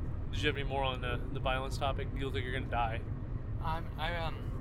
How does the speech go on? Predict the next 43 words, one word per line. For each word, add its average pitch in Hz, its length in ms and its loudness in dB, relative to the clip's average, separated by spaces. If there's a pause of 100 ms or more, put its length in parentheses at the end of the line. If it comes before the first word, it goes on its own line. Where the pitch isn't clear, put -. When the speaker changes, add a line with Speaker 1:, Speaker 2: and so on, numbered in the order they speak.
Speaker 2:
I 139 100 0
just 160 180 2 (120)
burped, 147 360 0
and 139 140 0
it's 131 180 -2
given - 260 0
me 139 160 0
a 131 60 0
wee - 200 0
bit 143 140 0
of - 80 0 (160)
chest 127 200 0 (120)
pain. 160 260 0 (1120)
Speaker 1:
A 127 120 0
wee 147 120 0
bit 139 160 4
of 135 100 0
chest - 360 -2
pain, 139 200 0 (160)
okay. 156 200 0 (1600)
All 143 60 0
right, 151 220 2
well, 143 240 4
with 143 140 0
that 160 140 4
being 147 160 0
said, 160 280 2
Bailey 143 300 4
just - 180 -2
said 147 140 2
he's - 140 -2
got 147 180 4
chest 156 300 2
pain, 139 280 0
so 131 160 -2
we're 131 140 0
gonna 135 120 0
have 135 100 0
to 139 60 -2
go 139 100 0
to 135 60 0
the 135 60 0
hospital. 131 440 0